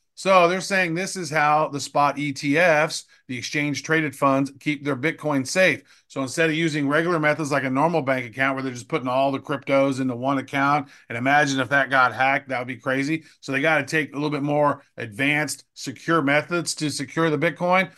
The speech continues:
So they split the Bitcoin into different digital compartments. They make sure it's super safe. And they're saying even if something bad happens to the company managing it, your Bitcoin, in theory,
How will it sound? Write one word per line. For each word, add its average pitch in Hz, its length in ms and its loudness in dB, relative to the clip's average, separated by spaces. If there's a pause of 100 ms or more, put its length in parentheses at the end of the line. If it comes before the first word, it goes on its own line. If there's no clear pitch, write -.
(220)
So 175 200 -2
they 160 40 2
split 156 260 -2
the 160 60 -4
Bitcoin 175 460 -2
into 151 160 -2
different 165 460 -2
digital 175 360 0
compartments. 202 760 0 (260)
They 135 80 0
make 156 200 0
sure 165 200 0
it's 139 120 -6
super 151 260 -2
safe. 214 480 2 (300)
And 147 460 -2
they're 147 220 -2
saying 190 360 2
even 214 240 2
if 208 80 2
something 185 320 -2
bad 156 380 4
happens 180 540 0
to 190 200 -4
the 170 140 -2
company 175 460 0
managing 160 540 0
it, 208 200 2 (360)
your 147 160 -4
Bitcoin, 170 600 0
in 165 220 -4
theory, 175 520 0